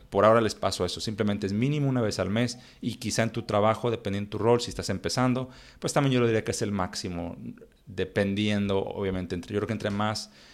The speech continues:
arriba estés en la organización, mientras más responsabilidades tengas, más apropiado sería que mandaras más de una vez al mes, que lo mandaras por semana tal vez, o quiz-, pero ya no eres tú, es tu equipo, ¿no?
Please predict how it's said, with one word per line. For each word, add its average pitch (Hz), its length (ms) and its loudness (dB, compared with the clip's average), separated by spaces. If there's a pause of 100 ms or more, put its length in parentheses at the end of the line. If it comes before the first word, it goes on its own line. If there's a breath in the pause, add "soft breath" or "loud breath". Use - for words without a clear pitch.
(240 loud breath)
arriba 113 340 0
estés 113 140 -2
en 113 80 0
la 110 60 2
organización, 120 440 -2
mientras 120 220 -4
más 101 220 -2
responsabilidades 107 800 -2
tengas, 123 440 -2 (960 loud breath)
más 120 300 2
apropiado 117 600 2
sería 107 420 -2
que 113 100 -6
mandaras 98 600 -2
más 98 420 -2
de 98 60 -4
una 95 180 -2
vez 87 220 -4
al 90 100 -4
mes, 107 220 -2
que 104 80 -6
lo 90 80 -2
mandaras 85 340 -4
por - 180 -10
semana 90 460 -4
tal 95 140 -6
vez, 120 260 -4 (220 loud breath)
o - 120 -10
quiz-, 104 160 -10
pero 123 140 2
ya 123 160 6
no 131 140 6
eres 123 200 2
tú, 101 220 0
es - 160 -8
tu 113 80 -4
equipo, 87 380 -6
¿no? 92 100 -2